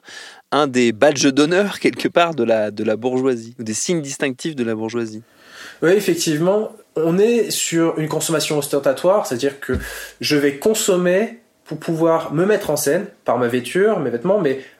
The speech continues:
Speaker 2: aussi chez moi, en disposant tout un ensemble d'objets qui vont signifier mon bon goût, euh, aux yeux de mes hôtes. Et tout ça, c'est, c'est vraiment lié à la culture bourgeoise, hein, telle que on,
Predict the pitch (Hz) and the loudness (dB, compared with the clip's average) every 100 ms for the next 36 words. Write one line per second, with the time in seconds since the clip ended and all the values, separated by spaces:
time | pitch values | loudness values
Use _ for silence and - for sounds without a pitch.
0 | - 156 151 - 196 - - 170 151 147 | -4 -2 0 -2 -2 -2 0 0 2 4
1 | 165 208 208 - - 135 135 131 127 131 | 4 4 0 -4 -4 0 0 0 -2 -2
2 | 143 - 143 123 - 185 170 170 165 151 | -4 -2 0 0 0 0 0 0 -2 0
3 | 151 139 170 170 139 143 139 160 151 165 | -2 0 -2 -2 -6 -4 -4 -4 -2 0
4 | 151 139 135 143 160 233 - _ - - | 0 0 0 0 -2 -4 -8 _ -20 -20
5 | _ - 135 127 127 131 120 139 131 120 | _ -6 -2 -2 0 -2 0 -2 0 0
6 | 156 240 - - - - - _ _ _ | 0 0 -4 -16 -20 -20 -20 _ _ _
7 | - 139 139 233 233 160 - 139 143 180 | -4 -2 0 0 2 0 0 0 2 2
8 | 175 175 147 151 151 139 143 147 156 147 | 2 0 0 -2 -2 -2 -2 0 0 0
9 | 135 135 135 131 - 127 123 123 - 135 | -2 -2 -6 -4 -4 0 2 0 -2 -4